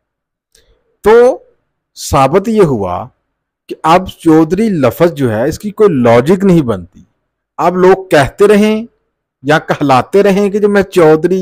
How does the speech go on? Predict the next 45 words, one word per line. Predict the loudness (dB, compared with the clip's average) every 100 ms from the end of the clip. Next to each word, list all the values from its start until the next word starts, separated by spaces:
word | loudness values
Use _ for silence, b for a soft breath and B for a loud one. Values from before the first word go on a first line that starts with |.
| -2
या | -2 -2
मुझे | -6 _ _ _ _ _ _ _ -2 0
चौधरी | 2 2 2 2 0
कहो, | 0 0 0 -4 _ _ _ _ _ _ 0
तो | 2 2
जो | 2 0
हकीकत | -2 -2 -2 2 2 2
है | -2
ना | -6 -14 _ _ _
वो | -4
मैंने | -2 0 2
आपके | 0 0 -2
सामने | -2 0
रख | 0 0
दी | -4 0
है | 2 2
कि | 0 0 0
इस | -4 -12 -6
लफ्ज़ | -6 -4 -4 -4 -2
का | -2 0
अब | -2 -6 -2
कोई | 2 2 -2 -12 _ _ -14
sense | -10 -2 0 0 0
नहीं | 0 0 0
बनता। | -2 -4 -8
अगर | -4 -2
तो | 0
वो | 0 0
चौथे | -2 -2 0
हिस्से | 0 2 0
का | 0
मालिक | -2 -2 -2 -4 -2
है | 2 2 0 -4 _ _ _ _ _ _ _ _ -6
तो |
फिर | -2 0 2
तो | 2
उसका | 0 0 -2
sense | -2 -4 -4
बनता | -6 -6 -4 -4
है, | -4
मतलब | -4 -2 -4 -2
चौथे | -2 -2 0 0
हिस्से | 0 -2
का |
वो | -2